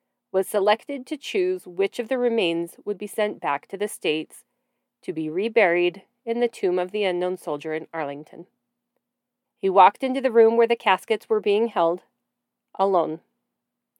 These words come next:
He chose the third coffin from his right, placed a bouquet of red and white roses on it,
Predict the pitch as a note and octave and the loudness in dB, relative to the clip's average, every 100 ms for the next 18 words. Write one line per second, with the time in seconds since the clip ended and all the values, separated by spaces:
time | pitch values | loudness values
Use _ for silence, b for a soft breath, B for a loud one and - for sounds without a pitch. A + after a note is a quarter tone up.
0 | _ _ _ _ - G3+ A3+ G3+ F#3+ G3 | _ _ _ _ -8 -4 0 0 -2 -8
1 | - B3+ C#4+ - B3+ A#3 G#3 F#3+ - G3 | 0 2 2 4 6 6 2 -4 -2 -2
2 | G#3 G#3+ G#3 E3 E3 - _ _ _ _ | -2 0 4 4 4 -2 _ _ _ _
3 | _ _ _ _ - F#3 - G3 E3+ E3 | _ _ _ _ -2 -2 -2 -4 -2 -2
4 | - A3 A3+ - A#3+ A3+ E3+ F3+ F#3+ G#3+ | 0 4 4 4 0 -2 0 2 2 0
5 | G#3+ A3+ F3+ E3+ E3+ D#3+ D#3+ D#3 - | -2 0 0 -2 -4 -8 -6 -6 -8